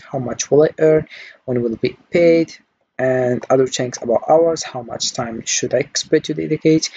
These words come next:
to Mindrive, and finally we have how to apply and join Mindrive and start earning money. So first of all, all you have to do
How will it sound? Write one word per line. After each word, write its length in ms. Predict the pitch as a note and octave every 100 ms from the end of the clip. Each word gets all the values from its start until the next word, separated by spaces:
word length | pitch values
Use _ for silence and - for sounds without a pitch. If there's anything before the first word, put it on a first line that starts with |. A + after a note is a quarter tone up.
| - - - _ _ _ _ _
to 100 | -
Mindrive, 640 | D#3 D#3+ D#3+ D#3+ D#3 - _
and 340 | - A3 A3+ G#3+ _ _ _ -
finally 520 | - D#3+ D#3+ D3 D3
we 100 | C3+
have 480 | - A#2+ A#2 - - -
how 400 | - - C3+ B2
to 140 | -
apply 580 | A#2+ - C3 B2 A#2+ A2+ _ _ _ _ -
and 280 | B2 A#2+ A#2
join 460 | - A#2+ A#2 A#2+ - _ _ _ _ _ _ _ _ _ _ D3
Mindrive 640 | C#3 C3 B2 A#2+ - - -
and 240 | B2+ A#2+ -
start 360 | - - B2 A#2 -
earning 320 | B2+ A#2+ A2+
money. 220 | A2 A2
So 300 | - - D3
first 360 | C#3+ - A3 -
of 100 | E3+
all, 80 | E3+
all 120 | E3
you 80 | E3
have 180 | D#3 D3+
to 60 |
do 280 | C#3 C3+ C3+